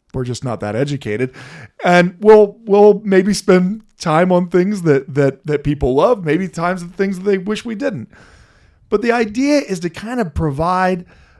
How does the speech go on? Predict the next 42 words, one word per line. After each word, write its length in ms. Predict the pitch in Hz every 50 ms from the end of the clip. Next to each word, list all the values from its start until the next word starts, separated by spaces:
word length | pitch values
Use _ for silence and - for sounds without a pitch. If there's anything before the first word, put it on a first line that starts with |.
| _ _ _
a 80 | 156 147
method 400 | 160 196 277 277 277 - 240 190
of 120 | 165 139
learning 540 | 143 151 156 175 202 214 226 240 233 226 214
about 540 | 185 147 131 147 131 127 123 127 - - 190
the 80 | 139
history 480 | - - - 214 202 - - - 214 202
of 80 | 170
the 80 | 143 156
restoration 600 | 147 156 160 156 - - 156 147 143 139 - 143
of 60 | 139 123
the 60 | 113
gospel, 440 | 113 117 101 95 101 - - 165 185
and 80 | 185
in 60 | 175
particular, 480 | 143 147 127 - 185 196 185 139 123 117
Joseph 360 | 107 123 127 117 107 101 92
Smith, 460 | - - 151 156 123 107 110 - _ _ _ _ _ _ _ _ _ _ _ _ _ _ _ _ _ _ _ _ _ _ _ _ _ _ _ _ _
in 100 | - 196
a 80 | 208 196
chronological 960 | 196 - - 254 262 294 311 320 285 214 190 190 - - 180 202 165 165 151
way 460 | 143 135 135 127 107 92 78 - _ _ _
that, 220 | _ 143 165 175 -
that, 200 | - 208 214 208
that 160 | 226 208 202
flows 540 | - _ - 247 240 240 277 277 262 - -
forward 720 | - - - 196 190 202 202 190 190 175 170 175 165 - - - - - -
so 240 | _ - - - 196
that 160 | 185 190 196
you 140 | 220 196 196
could, 280 | 175 - 170 147 139 -
you 100 | - 160
can 220 | 151 - 156 151 160
come 300 | - - - 262 269 233
back 360 | 214 202 202 202 196 - -
each 240 | 196 202 185 - -
time 220 | - 185 180 175
we 80 | 160 143
drop 380 | 131 120 151 156 165 175 -
a 40 | 175
new 200 | 165 165 160 156
episode 520 | 156 151 151 151 143 - 156 147 151 147